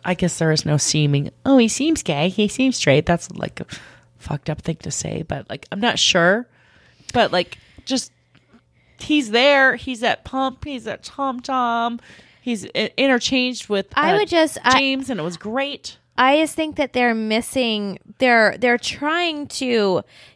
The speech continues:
Speaker 2: touch on, like, what the vibe is in West Hollywood and wh-, how that,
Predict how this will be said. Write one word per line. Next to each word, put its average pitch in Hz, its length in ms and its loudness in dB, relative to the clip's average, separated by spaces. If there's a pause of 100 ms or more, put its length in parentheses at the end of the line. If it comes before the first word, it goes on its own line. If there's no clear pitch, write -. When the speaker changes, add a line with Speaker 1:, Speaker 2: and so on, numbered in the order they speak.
(160)
Speaker 2:
touch - 440 -2
on, 208 560 0
like, 202 240 -4
what 190 400 0
the 208 160 0
vibe 180 440 0
is 185 380 0
in 208 220 -6
West 185 260 -2
Hollywood 185 680 0
and 202 300 -6
wh-, - 100 -6
how 190 420 4 (340)
that, 185 340 -2